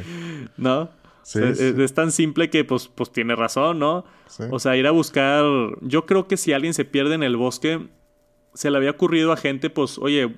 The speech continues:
Speaker 1: vuelo mi D J I,
Speaker 2: Sí.
Speaker 1: mi dron, y, pues, me pongo a buscarlo", pero buscarlo a través de video está difícil.
Speaker 2: Sí.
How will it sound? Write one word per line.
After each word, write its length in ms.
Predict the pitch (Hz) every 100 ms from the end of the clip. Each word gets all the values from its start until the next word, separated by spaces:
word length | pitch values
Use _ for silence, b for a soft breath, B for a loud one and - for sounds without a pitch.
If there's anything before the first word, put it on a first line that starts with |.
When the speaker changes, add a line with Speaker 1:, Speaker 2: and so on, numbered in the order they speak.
| -
Speaker 1:
vuelo 340 | 120 123 131
mi 360 | 151 147 123 113
D 140 | 117
J 300 | 123 156 127
I, 120 | 127 156
Speaker 2:
Sí. 40 |
Speaker 1:
mi 140 | 147 117
dron, 380 | 120 131 160
y, 60 | 151
pues, 140 | 127
me 100 | 120
pongo 200 | 117 120
a 40 | 139
buscarlo", 600 | 139 - 120 120 147 165 B B B -
pero 160 | 127
buscarlo 420 | 127 123 123 120 160
a 60 |
través 300 | 175 156 139
de 80 | 156
video 400 | 151 120 120 143
está 280 | 147 110 113
difícil. 480 | 117 - 117 -
Speaker 2:
Sí. 80 | 113